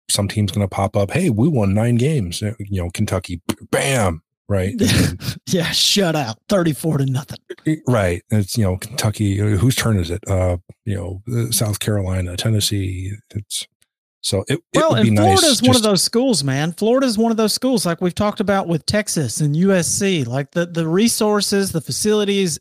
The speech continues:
Speaker 2: it, it, it's infinite. Like, uh, the infrastructure is there for you to be successful if you just go and get players.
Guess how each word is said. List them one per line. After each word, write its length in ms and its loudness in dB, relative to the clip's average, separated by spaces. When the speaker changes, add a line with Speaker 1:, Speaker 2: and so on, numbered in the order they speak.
Speaker 2:
it, 180 -4
it, 120 -8
it's 260 -4
infinite. 460 0
Like, 260 -4
uh, 80 -8
the 180 0
infrastructure 640 0
is 220 -6
there 440 0
for 220 4
you 220 0
to 140 -4
be 160 0
successful 840 -2
if 180 -2
you 140 -2
just 320 -2
go 360 2
and 140 0
get 280 -2
players. 560 -2